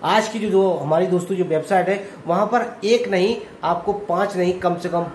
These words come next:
पाँच सौ तरह के दोस्तों काम मिलेंगे करने के लिए और उन कामों का आपको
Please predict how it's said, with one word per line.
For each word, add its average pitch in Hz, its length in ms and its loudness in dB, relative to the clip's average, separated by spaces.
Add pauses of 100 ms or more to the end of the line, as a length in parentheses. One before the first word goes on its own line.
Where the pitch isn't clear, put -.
पाँच 185 280 4
सौ 214 140 0
तरह 170 300 2
के 165 100 -4
दोस्तों 147 340 -4
काम 135 320 -4
मिलेंगे 127 420 -4 (340)
करने 139 300 0
के 113 100 -8
लिए 101 160 -12 (960)
और 175 120 6
उन 180 200 2
कामों 196 360 4
का 190 140 0
आपको 170 380 -4